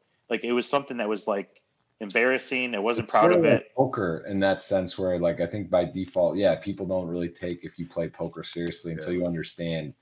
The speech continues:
Speaker 2: a bit more, right? And it, that's not a good example 'cause poker is much bigger niche than
Speaker 1: No, no, but it, it's, it's, it's similar in the fact that they're like, "Oh, you, you, you gamble for a living?" And you're
Speaker 2: Yeah,
Speaker 1: like,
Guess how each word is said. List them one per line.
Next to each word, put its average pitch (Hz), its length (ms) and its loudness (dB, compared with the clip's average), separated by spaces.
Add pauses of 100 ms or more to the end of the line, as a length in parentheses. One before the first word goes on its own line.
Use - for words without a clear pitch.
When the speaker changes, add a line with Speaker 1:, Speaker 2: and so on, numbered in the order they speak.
(240)
Speaker 2:
a 90 60 -12
bit 90 220 2
more, 95 240 4
right? 87 180 4
And 92 80 0
it, 104 140 0
that's 123 240 2
not 117 340 6
a 95 60 2
good 95 120 -2
example 85 460 -4
'cause - 140 -18
poker 98 280 -4
is 85 120 -8
much 87 260 2
bigger 78 400 -8 (260)
niche 90 600 -4
than 76 400 -6 (160)
Speaker 1:
No, - 240 2
no, 208 160 8
but 143 160 6
it, 151 160 4
it's, 147 200 -4
it's, 139 220 -4
it's 139 260 -4
similar 165 300 4
in 127 80 2
the 123 80 -2
fact - 320 0
that 117 260 0
they're 117 160 2
like, 110 440 2
"Oh, 143 140 8
you, 120 160 4
you, 117 420 -2
you 120 100 -4
gamble 117 460 0
for 156 160 4
a - 20 4
living?" 160 480 0
And 120 80 -8
you're 196 120 2
Speaker 2:
Yeah, - 40 4
Speaker 1:
like, 120 120 2